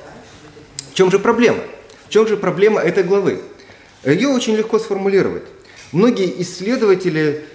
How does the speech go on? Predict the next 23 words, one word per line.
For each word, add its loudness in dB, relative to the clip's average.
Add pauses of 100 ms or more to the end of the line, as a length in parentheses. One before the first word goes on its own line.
(380)
э, 0
Откровения, -2 (200)
э, -4
считают, 0
что 2
глава 0
двадцать -2 (340)
хронологически -2
следует 2
после 2
главы 0
девятнадцать. -4 (1600)
И -6
получается 0
такая 2
картина. -4 (580)
В -12
конце 2
девятнадцатой -2
главы 0 (380)
у -4
нас, -2
э, 2